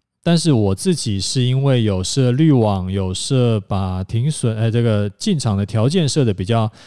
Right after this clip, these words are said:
严格，所以我只有少，小亏了大概零点几趴嘛。那这个其实就是追求要快速转变方向的方式很难做到的。啊，从另外一个角度来看呢，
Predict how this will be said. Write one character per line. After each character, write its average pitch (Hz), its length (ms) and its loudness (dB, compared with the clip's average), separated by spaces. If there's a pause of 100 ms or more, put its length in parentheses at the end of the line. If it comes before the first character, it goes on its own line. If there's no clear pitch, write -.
(120)
严 104 280 -2
格， 95 320 0
所 120 220 0
以 139 80 2
我 110 200 2
只 110 160 -4
有 110 200 2
少， 95 420 -6 (100)
小 95 240 -6
亏 127 300 2
了 113 160 2
大 104 100 -2
概 98 120 -2
零 98 180 -2
点 107 220 0
几 92 180 -8
趴 95 300 -6
嘛。 85 160 -8 (580)
那 107 340 0 (920)
这 170 180 0
个 123 100 0
其 104 200 -4
实 113 180 -2
就 117 220 0
是 107 520 -4 (440)
追 151 240 2
求 104 340 0
要 110 320 0
快 143 300 2
速 120 240 0
转 95 240 -6
变 117 180 -2
方 127 240 -2
向 120 220 -2
的 95 80 -4
方 113 260 -4
式 104 380 -4
很 90 220 -10
难 90 200 -12
做 107 220 0
到 98 240 -2
的。 85 120 -12 (800)
啊， - 100 -6
从 127 220 2
另 233 160 2
外 196 140 4
一 147 40 2
个 131 80 2
角 90 200 -2
度 110 160 0
来 90 160 -2
看 101 280 -4
呢， 82 80 -12